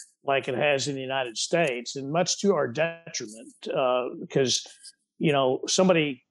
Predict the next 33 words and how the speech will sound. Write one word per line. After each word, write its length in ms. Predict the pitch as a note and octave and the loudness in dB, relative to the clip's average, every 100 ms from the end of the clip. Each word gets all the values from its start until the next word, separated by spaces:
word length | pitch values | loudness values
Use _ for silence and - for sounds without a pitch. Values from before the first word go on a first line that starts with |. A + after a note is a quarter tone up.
| - | -2
doesn't 240 | D#3+ E3 | -2 0
know 100 | F3 | 0
what 160 | E3 D#3+ | 0 0
else 260 | D#3 - | -2 -6
to 100 | - | -10
do, 340 | B2 D3 E3 D3+ | -12 -4 -4 -2
and 100 | C3 | -4
they 80 | C3 | -6
go 100 | C#3+ | -8
to 80 | |
college 640 | C3+ - D3+ D3 D3+ C3+ A#2 | -8 -4 0 0 0 -2 -6
and 80 | B2+ | -10
they 60 | |
get 160 | B2 C#3+ | -6 -2
some 360 | - D3 B2+ A2+ - - _ _ _ - | 0 0 -2 -8 -16 -20 _ _ _ -4
meaningless 840 | D3 F#3 C#4 C4+ A3 F3+ F3+ - | 4 6 8 8 8 8 6 4
liberal 420 | F3+ F#3+ E3+ E3+ | 4 4 4 0
arts 300 | D#3+ F3+ - | 0 -4 -6
degree 520 | - C#3+ C3 B2 B2 C3 | -10 -10 -8 -6 -6 -6
that 160 | C#3 | -2
doesn't 360 | D#3 D#3 D3 C3+ - - | 0 0 0 -6 -14 -4
help 300 | E3+ G3 G3 | 2 2 2
them 320 | D#3 C3+ B2+ _ | -2 -2 -6 _
get 100 | - D3+ | -2 -2
a 60 | |
job 460 | C3 D3+ D#3 D3+ B2+ | 0 0 0 -2 -6
in 80 | B2+ | -14
the, 260 | B2 A#2+ - - | -14 -16 -18 -8
you 80 | |
know, 100 | C#3 | -6
globalized 680 | A#2+ C#3+ D#3 D3 C3+ C3+ C3+ | 0 2 4 4 4 2 -2
high-tech 460 | C#3+ C#3 - D3 - | -2 -2 -2 -6 -6
economy 720 | A#2+ D#3 D#3 D3 B2+ A#2 | -10 -6 -4 -4 -4 -8